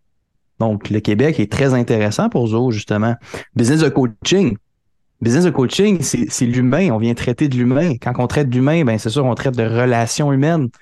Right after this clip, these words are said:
On parle d'un C R M automatiquement. Fait que, tu sais, ça vient s'adapter à tous les différents secteurs d'activité qu'on peut retrouver, euh, qu'on peut retrouver au Québec. Principalement aussi la, la construction. Tu sais, le Québec est très, très fort en construction.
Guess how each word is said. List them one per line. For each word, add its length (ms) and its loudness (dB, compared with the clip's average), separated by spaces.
On 80 -2
parle 180 0
d'un 120 0
C 140 -4
R 140 0
M 180 0
automatiquement. 580 -4
Fait 100 -2
que, 60 -6
tu 60 2
sais, 60 0
ça 100 2
vient 140 2
s'adapter 580 2
à 240 0
tous 240 -4
les 120 2
différents 480 0
secteurs 460 -2
d'activité 640 -4
qu'on 160 -2
peut 100 -4
retrouver, 580 0
euh, 500 0
qu'on 280 -8
peut 100 -4
retrouver 300 0
au 20 -2
Québec. 340 0
Principalement 480 0
aussi 200 -2
la, 140 0
la 140 0
construction. 560 -4
Tu 80 -16
sais, 80 -4
le 60 0
Québec 340 -2
est 180 0
très, 140 -2
très 160 -2
fort 160 -2
en 80 0
construction. 560 -4